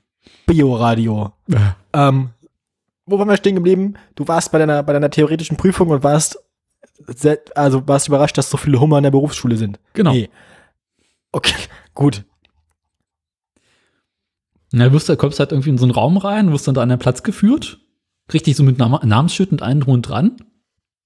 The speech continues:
Speaker 2: Und, äh, bei uns Editoren muss man drei Klausuren schreiben.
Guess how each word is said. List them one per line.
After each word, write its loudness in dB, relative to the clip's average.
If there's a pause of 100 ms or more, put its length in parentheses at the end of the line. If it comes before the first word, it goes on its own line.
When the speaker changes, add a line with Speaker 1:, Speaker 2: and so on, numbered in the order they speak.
(1500)
Speaker 2:
Und, 0
äh, 0
bei 0
uns -2
Editoren -2
muss 0
man 2
drei 0
Klausuren 2
schreiben. -12